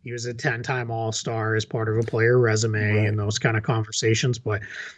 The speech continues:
Speaker 1: you know, I, I trust that the, when, when we get into the coaches voting, that's generally handled, uh, more cleanly. And again, this doesn't involve, uh, doesn't impact, um, like, designated player language on contracts anymore or anything like that. That's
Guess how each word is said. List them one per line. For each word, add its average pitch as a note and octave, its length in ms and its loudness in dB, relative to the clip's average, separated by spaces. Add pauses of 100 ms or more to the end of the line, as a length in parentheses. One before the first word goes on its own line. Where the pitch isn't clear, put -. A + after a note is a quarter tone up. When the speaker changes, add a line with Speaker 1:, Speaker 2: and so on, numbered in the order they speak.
Speaker 1:
you B2+ 100 8
know, A2+ 80 4
I, C3 300 4
I D3 40 4
trust E3 320 2
that D3+ 160 0
the, B2 220 -8
when, A#2 340 -8
when C3 140 -6
we C3 100 -4
get D#3+ 160 4
into D3+ 160 2
the C3 120 -4
coaches A#2+ 440 -14
voting, G#2 400 -20
that's G2 280 -18
generally G2 440 -20 (180)
handled, G2+ 360 -18 (440)
uh, A#2 140 -18
more G2+ 240 -18
cleanly. D#3 520 0
And D#3+ 140 0
again, C#3+ 380 -2
this C3+ 160 -6
doesn't B2 400 -12 (140)
involve, A#2 680 -6
uh, G2+ 220 -6 (360)
doesn't D#3+ 240 4
impact, B2+ 680 0
um, G2+ 400 -10 (240)
like, G#2 140 -10 (120)
designated A2+ 560 -4
player C#3+ 300 6
language B2 440 0
on A2+ 140 -4
contracts A2 640 -6
anymore G#2+ 420 -6
or G2 60 -8
anything G#2+ 320 -8
like G2+ 160 -8
that. G2 260 -4
That's G#2+ 260 -8